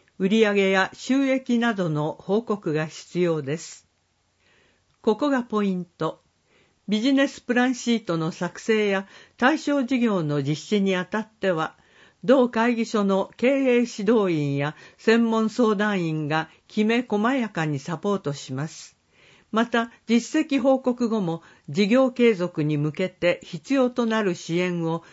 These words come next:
三年度間にわたり行います。創業はじめの一歩アンドプロジェクト説明会。六月十三日金曜日、十八日水曜日午後二時から四時。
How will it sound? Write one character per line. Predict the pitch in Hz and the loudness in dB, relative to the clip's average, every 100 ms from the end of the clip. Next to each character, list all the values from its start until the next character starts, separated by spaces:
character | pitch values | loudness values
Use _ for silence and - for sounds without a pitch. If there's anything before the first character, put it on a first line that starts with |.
| - | -20
三 | - 196 247 | -6 0 0
年 | 254 254 220 | 0 0 -2
度 | 220 | -2
間 | 160 147 | -4 -4
に | 139 139 | -4 -4
わ | 139 | -4
た | 139 147 | -6 -6
り | 139 139 - | -4 -6 -8
行 | 147 170 | -10 -6
い | 165 147 139 | -4 -4 -6
ま | 131 170 | -8 -10
す。 | - - _ _ _ _ _ _ _ _ _ _ | -12 -20 _ _ _ _ _ _ _ _ _ _
創 | - 233 254 240 | -4 2 2 4
業 | 220 202 202 | 2 2 0
は | 165 185 | -2 0
じ | 247 | 2
め | 254 | 2
の | 233 208 202 | 2 0 -2
一 | 196 | -6
歩 | 180 _ 254 | -8 _ -2
ア | 262 | 0
ン | 247 226 | 0 0
ド | 220 | 0
プ | 214 | -2
ロ | 208 196 | -2 -2
ジ | 165 | -4
ェ | |
ク | - - | -8 -10
ト | 139 160 _ - | -8 -8 _ -14
説 | - 185 - | -6 -6 -2
明 | 233 220 160 - | 0 0 -4 -8
会。 | 135 135 143 _ _ _ _ _ | -8 -8 -12 _ _ _ _ _
六 | 190 208 233 | 0 2 2
月 | 240 247 208 | 0 0 0
十 | 214 214 | 2 2
三 | 226 208 | 0 0
日 | 175 175 - | -2 -4 -8
金 | - 190 190 | -4 -2 0
曜 | 185 165 | 0 -2
日、 | 147 160 - - - | -2 -4 -6 -18 -4
十 | 190 233 | 2 2
八 | 208 214 196 | 2 -2 0
日 | 190 190 - | 0 -2 -6
水 | - - 240 247 | -16 -4 2 2
曜 | 233 190 | 4 2
日 | 143 160 - | 0 -2 0
午 | 196 233 | 2 4
後 | 208 | 2
二 | 214 | 0
時 | 262 240 | 0 -4
か | 165 | -4
ら | 139 131 | -6 -4
四 | 151 151 | -4 -6
時。 | - | -8